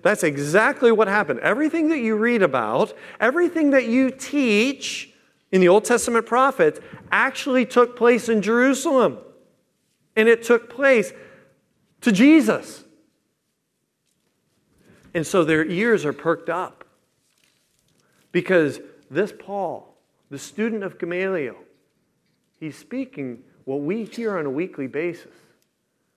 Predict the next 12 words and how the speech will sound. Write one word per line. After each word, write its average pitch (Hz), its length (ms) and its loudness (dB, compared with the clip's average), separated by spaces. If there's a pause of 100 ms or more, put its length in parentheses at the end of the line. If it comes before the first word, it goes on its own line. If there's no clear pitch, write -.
(1120)
but 135 120 -14
he's 143 200 -10
speaking 226 540 -10
something 147 540 -10 (220)
that 127 120 -12
we 117 200 -10 (160)
don't 185 260 -6
hear 123 240 -8
on 107 100 -14
a 104 40 -16
weekly 104 340 -14
basis. 92 400 -20